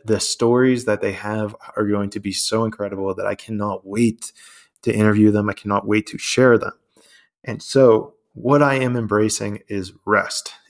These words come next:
And it, I guess it's something I need to carry over to this week. I'm recording right now from Pisac, Peru, which is, like, two miles above sea level, which is high. And so hydration has been something I've been focusing on this week.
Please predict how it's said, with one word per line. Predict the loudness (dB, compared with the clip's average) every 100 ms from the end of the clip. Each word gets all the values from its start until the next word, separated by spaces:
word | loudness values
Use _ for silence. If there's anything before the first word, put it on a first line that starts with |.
| _
And | -4 -2 -2 -4
it, | -10 -14 -18 _
I | -10 -4
guess | -2 -4
it's | -4
something | -4 -2
I | -2
need | -2
to | -4
carry | -4 0 2 2
over | 2
to | -2
this | -4 -2
week. | -4 -4 -12 _ -20 -20 _ _ _
I'm | -2 0
recording | 2 4 6 4
right | 2
now | 0 -2
from | -2 -6
Pisac, | -4 -2 2 2 2 0 _
Peru, | -6 -4 -2 2 4
which | 4 -2
is, | -6 -10
like, | -12 -10
two | -6 0
miles | 2 2 0
above | -2 -2
sea | -4 -2 2
level, | 4 4 2 0 -6 -20 -20 -20 _ _ _ _ _ _ _ -16 0
which | 2 2
is | -2
high. | -2 -6 -10 -20 _ _ _ _ -2
And | -2
so | 4 4 6 4 2
hydration | -4 -2 2 2 2 -4
has | -6 -4
been | -4 -4
something | -4 -4 -6
I've | -6
been | -8
focusing | -2 -2 -2 -6 -4
on | -4
this | -6 -2
week. | 0 2 0 -6